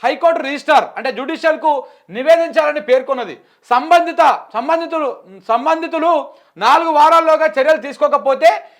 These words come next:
ఈ వ్యవహారాన్ని తామే సుమోటోగా కోర్టులో దాఖలైన వాద్యంపై, వాద్యంపై తిరిగి విచారణ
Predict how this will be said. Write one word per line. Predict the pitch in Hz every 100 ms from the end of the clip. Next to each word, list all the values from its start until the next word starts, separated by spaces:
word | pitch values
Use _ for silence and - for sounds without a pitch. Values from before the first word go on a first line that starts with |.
| _
ఈ | 233 311
వ్యవహారాన్ని | 269 285 311 339 339 330 320
తామే | 311 262 285 330
సుమోటోగా | 330 285 311 320 311 311
కోర్టులో | 294 254 277 302 302
దాఖలైన | 247 269 302 294 285
వాద్యంపై, | 208 233 226 320 320 320 285
వాద్యంపై | 233 254 311 302 302 285 - _ _ -
తిరిగి | 330 349
విచారణ | 285 320 330